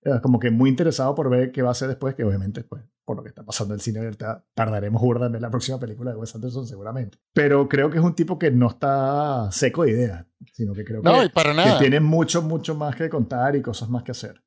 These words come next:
Speaker 2: No, yo no, yo no me estaba refiriendo de esa manera, claro. Simplemente lo que estaba tratando de decir es que él tiene un estilo y el estilo básicamente en algunas veces siento que es un poco overwhelming para lo que está tratando de hacer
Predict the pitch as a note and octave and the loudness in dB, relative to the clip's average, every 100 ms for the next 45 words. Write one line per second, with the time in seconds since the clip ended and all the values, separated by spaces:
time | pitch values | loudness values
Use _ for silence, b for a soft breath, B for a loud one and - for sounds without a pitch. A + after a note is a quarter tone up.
0 | - D3 G#3+ D3+ D3 F3 - C#3 D#3 - | -2 0 2 2 0 0 0 -2 0 2
1 | G3 G#3 E3+ C3+ C#3+ F3+ E3+ F#3+ D3 B2 | 2 0 -2 -2 0 0 0 -4 -4 -4
2 | E3 B2+ D#3+ B2+ C3 C#3+ D3 D3+ E3+ D#3 | -4 -4 -4 -6 -6 -6 -4 -2 0 0
3 | C3 A#2 A#2+ D#3 C#3 C#3+ D#3+ - D#3+ D3+ | -2 -2 -2 -2 -4 -2 -2 -2 -2 -2
4 | - D#3+ - _ _ _ _ _ D#3 C#3+ | -2 -2 -4 _ _ _ _ _ 0 2
5 | D#3 D#3 E3+ F3+ - F#3 D3+ F#3+ G3 D3+ | 0 0 2 0 0 0 4 2 2 0
6 | C3 A#2 C#3+ A#2+ B2+ C#3 C3+ D#3+ C#3+ B2 | -2 -4 -4 -2 0 2 0 -4 -6 -8
7 | B2 D3+ D#3+ C#3+ C#3 B2+ A#2 A#2+ A#2+ C3+ | -6 -2 -2 -4 -6 -6 -8 -8 -4 0
8 | D3 - F3+ D3+ A#2 C#3 C#3 A#2+ C#3 C#3+ | 0 0 -8 -8 -8 -8 -6 -6 -8 -8
9 | C#3+ D3 D3 B2+ A#2+ A#2+ B2 D3 D3+ A#2 | -4 0 0 0 -4 -6 -6 -8 -6 -6
10 | A2+ A#2 A#2+ B2+ B2+ B2+ B2 A2 F#3 D3+ | -6 -6 -6 -6 -6 -2 -2 -2 -6 -6